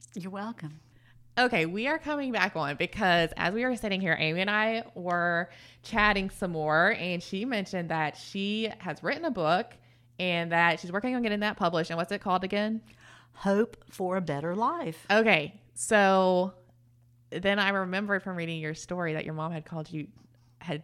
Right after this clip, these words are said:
Speaker 2: named you Hope. Sylvia had named you Hope. So
Speaker 1: That's right. So my book is called Hope for a Better Life because Sylvia came to the United States after World War Two in a hope for a better life. But also, Sylvia did name me Hope.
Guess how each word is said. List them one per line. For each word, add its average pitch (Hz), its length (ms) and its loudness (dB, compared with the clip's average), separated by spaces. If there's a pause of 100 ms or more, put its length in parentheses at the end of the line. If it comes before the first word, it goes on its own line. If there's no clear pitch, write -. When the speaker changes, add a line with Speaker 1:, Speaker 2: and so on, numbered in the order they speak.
Speaker 2:
named 175 320 -4
you 160 140 -6
Hope. 160 240 -2
Sylvia 202 360 2
had 156 160 -6
named 156 220 -8
you 156 100 -8
Hope. 156 200 -8
So 151 180 -6 (840)
Speaker 1:
That's 262 300 -2
right. 226 460 -2 (400)
So 202 520 0
my 202 180 2
book 233 240 -2
is 262 100 -2
called 220 240 0
Hope 196 280 -2
for 233 100 -2
a 220 60 -2
Better 220 220 -2
Life 165 380 -2
because 175 400 -6
Sylvia 196 600 -2
came 185 320 -4
to - 120 -10
the 208 60 -8
United 165 580 -4
States 160 540 -8
after 165 280 -6
World 151 260 -4
War 214 160 -6
Two 160 260 -6
in 156 100 -2
a - 40 -6
hope 202 420 -4
for 196 200 -6
a 180 40 -4
better 151 280 -4
life. 170 480 -4 (400)
But 208 100 -2
also, 196 640 0
Sylvia 208 520 -2
did 214 380 -4
name 180 240 0
me 175 140 0
Hope. 165 640 -6